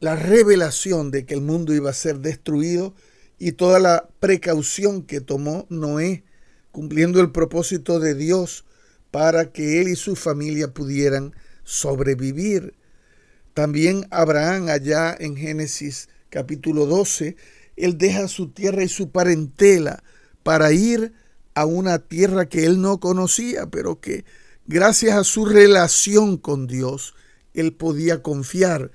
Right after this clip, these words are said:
que era efectivamente la tierra que fluye leche y miel. Ayer miércoles hablamos de permanecer y decíamos que en Juan capítulo quince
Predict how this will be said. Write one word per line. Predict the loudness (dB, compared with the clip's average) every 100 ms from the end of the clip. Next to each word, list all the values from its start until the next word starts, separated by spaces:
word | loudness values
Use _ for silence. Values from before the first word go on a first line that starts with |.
| -20 -20 _ -8
que | -2 2 2
era | 2 0 -4 _ -2
efectivamente | 0 -2 -6 -2 2 2 2 -6 -10 -16 -18 _ _ _
la | -4 -4 -4
tierra | 2 4 4 2 -2
que | -4 -10
fluye | -4 -2 -2 -2 -6 -8 _ _ -4
leche | -2 -2 -4 -10
y | -8
miel. | -10 -12 -16 -20 _ _ _ _ _ _ -2
Ayer | 4 4 4
miércoles | 2 0 -2 -8 -10 -14 _ _ _ -4
hablamos | 0 2 2 2
de | 2 0
permanecer | _ 6 8 6 2 0 -2 -2 -4 2 4 4 0 -12 _ _ _ _ -2
y |
decíamos | 2 4 4 2 0
que | 0 0
en | 0
Juan | -2 -2
capítulo | -6 -6 -6 0 0 0
quince | -4 -4 -4 -8 -10 -12